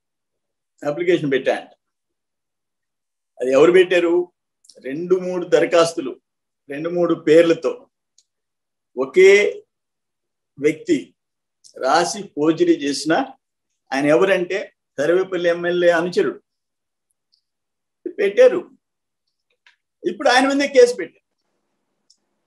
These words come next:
ఇది, ఇది ఎట్ట జరుగుతుందంటే, మే ముప్పైవ తేదీన మా, మా వాళ్ళు ఇది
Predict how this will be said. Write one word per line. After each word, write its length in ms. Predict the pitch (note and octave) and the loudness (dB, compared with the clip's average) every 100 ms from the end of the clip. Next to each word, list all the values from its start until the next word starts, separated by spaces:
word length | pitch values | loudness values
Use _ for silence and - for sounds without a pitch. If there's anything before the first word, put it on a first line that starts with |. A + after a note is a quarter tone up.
| _ - | _ -20
ఇది, 180 | D#3 C3+ | -16 -16
ఇది 300 | E3 E3+ D3+ | -12 -14 -10
ఎట్ట 180 | C#3+ F#3 | -10 -4
జరుగుతుందంటే, 1000 | A3 A3+ A3+ A3 F#3+ C#3 D3+ G3 - _ _ A2+ | -2 -2 -2 -6 -6 -4 -4 -4 -8 _ _ -10
మే 320 | C3 F3 B3 | -4 0 0
ముప్పైవ 500 | A#3 G3 G3 G3+ G3 | -2 -6 0 2 2
తేదీన 680 | - C3 A#2+ A#2 G#3+ - - _ _ _ | 2 0 0 -4 -4 -4 -12 _ _ _
మా, 380 | A#2+ D3 F3+ G#3+ | -8 -4 -2 -4
మా 380 | D3 D3+ F3 G3+ | -4 -2 0 0
వాళ్ళు 600 | G#3+ G#3+ A3 C#3+ D3+ - _ _ _ _ _ _ _ _ _ _ | 2 0 0 -8 -10 -14 _ _ _ _ _ _ _ _ _ _
ఇది 440 | F3 F3 F#3 F3+ | -12 -10 -10 -12